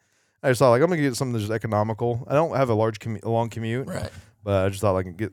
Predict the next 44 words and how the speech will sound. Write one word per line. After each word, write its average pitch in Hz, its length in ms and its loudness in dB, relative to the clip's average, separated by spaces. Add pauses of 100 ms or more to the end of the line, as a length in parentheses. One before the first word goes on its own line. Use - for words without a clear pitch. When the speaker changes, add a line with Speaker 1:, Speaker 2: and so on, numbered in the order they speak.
Speaker 1:
and 123 220 -4
gas 160 240 6
money 156 160 4
wasn't 143 240 2
bad 151 240 6
back, 107 200 4
you - 120 -6
know, 101 220 0
Speaker 2:
<laughs> - 80 -10
No, 170 360 6
Speaker 1:
back 117 120 4
then. 127 100 6
It 135 60 6
Speaker 2:
dude. 156 40 4
Speaker 1:
wasn't, 165 200 6
Speaker 2:
And - 20 6
you 175 60 6
Speaker 1:
it - 20 8
Speaker 2:
weren't 175 140 10
even - 100 6
Speaker 1:
wasn't - 20 0
that 135 80 8
Speaker 2:
driving - 200 6
Speaker 1:
bad. - 100 8
Speaker 2:
that - 100 0
far. 127 260 2
Speaker 1:
It - 100 -6
was, 147 120 0
I 139 100 8
was 139 120 6
driving, 127 160 4
like, 110 220 2 (120)
you 127 160 -6
know, 92 120 -2
twenty 147 200 -2
miles 123 220 4
a 107 80 0
day, 98 200 2 (240)
Speaker 2:
<laughs> 139 120 0
Yeah. 127 260 0
Speaker 1:
you 123 60 0
know, 107 120 4
round 107 220 2
trip. 101 240 0